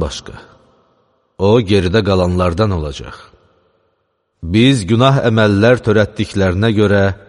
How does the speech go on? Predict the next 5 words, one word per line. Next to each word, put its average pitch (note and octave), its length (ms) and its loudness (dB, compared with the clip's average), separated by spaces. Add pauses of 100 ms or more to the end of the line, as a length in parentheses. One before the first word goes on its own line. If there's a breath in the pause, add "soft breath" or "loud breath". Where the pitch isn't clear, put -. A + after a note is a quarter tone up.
(420)
bu F#2+ 180 -2
şəhərin A#2+ 560 2
sakinlərinin G2+ 1000 0 (180)
üstünə G2 460 -2 (500)
göydən G2+ 420 2